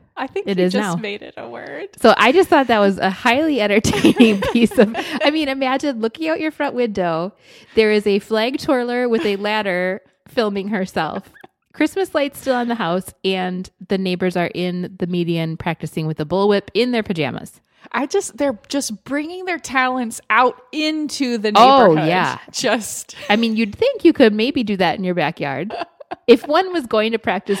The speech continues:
Speaker 2: bullwhippery.
Speaker 1: That is so <laughs> interesting. Oh my. Now I kinda wanna drive around her
Speaker 2: I know, and I
Speaker 1: neighborhood.
Speaker 2: kinda want, like, an update. Like, can you keep updating us
Speaker 1: Yeah.
Speaker 2: on the bullwhip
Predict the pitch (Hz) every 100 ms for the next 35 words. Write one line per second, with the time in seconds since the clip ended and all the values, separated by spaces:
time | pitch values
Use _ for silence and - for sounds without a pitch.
0 | 175 190 208 196 196 202 156 151 185 -
1 | _ 339 427 - 359 320 - 302 285 370
2 | 381 302 302 320 294 269 - - 240 208
3 | 220 240 392 - 269 262 262 220 214 180
4 | 180 185 - 240 381 392 381 294 226 185
5 | 196 185 190 185 175 214 226 233 240 190
6 | 196 262 240 262 247 214 196 185 175 175
7 | 160 113 160 190 170 180 226 214 - 170
8 | - 185 190 190 185 - 165 165 160 160
9 | 165 160 -